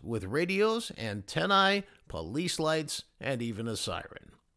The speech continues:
Hella, meantime, was concerned about her marriage, which had gone on at that point for eleven years. After their three children were born, she had gone back to work as an airline stewardess,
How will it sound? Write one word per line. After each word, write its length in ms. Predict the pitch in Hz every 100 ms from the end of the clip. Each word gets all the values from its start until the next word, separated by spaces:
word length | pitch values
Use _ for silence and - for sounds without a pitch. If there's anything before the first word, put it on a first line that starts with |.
| _ _ _ _ _ _ _ _
Hella, 260 | 226 269 220
meantime, 500 | 185 160 185 185 185
was 160 | 160
concerned 480 | 139 160 131 180 170
about 320 | 151 151 147
her 180 | 113 139
marriage, 540 | 123 131 110 95 76 90
which 160 | 95
had 140 | 87 87
gone 240 | 127 123
on 200 | 123 117
at 120 | 104
that 240 | 120 120 -
point 240 | 135 120
for 120 | 135
eleven 400 | 135 135 139 135
years. 520 | 139 147 117 95 - - - - _ -
After 280 | 160 165 156
their 180 | 151
three 240 | 147 180 170
children 400 | 135 185 170 151
were 160 | 147
born, 460 | 127 123 147 170 160
she 180 | - 165
had 160 | 156
gone 240 | 127 151 139
back 320 | 135 156 147
to 100 | 143
work 320 | 127 160 143
as 140 | 143 123
an 140 | 131
airline 480 | 160 165 143 127 113
stewardess, 580 | - 120 110 123 180